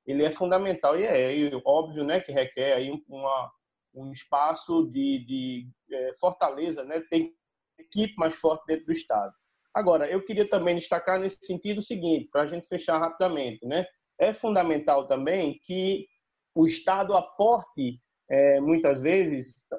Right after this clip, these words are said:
tanto insumos como pe-, pessoal pra apoiar municípios que têm mais fragilidade, né? A gente sabe que,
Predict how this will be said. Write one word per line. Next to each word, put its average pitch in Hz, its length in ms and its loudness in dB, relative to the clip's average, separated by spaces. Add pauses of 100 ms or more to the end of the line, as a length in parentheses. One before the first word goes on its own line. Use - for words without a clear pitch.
(120)
tanto 240 300 2
insumos 214 640 0
como 233 500 0
pe-, - 120 -2 (140)
pessoal 233 500 4
pra 180 120 2
apoiar 143 600 4 (300)
municípios 165 540 -4 (180)
que 160 80 -10
têm 165 140 0
mais 160 180 4
fragilidade, 135 640 0
né? 143 100 -4
A 160 40 0
gente 180 180 -6
sabe 190 300 2
que, 220 260 -6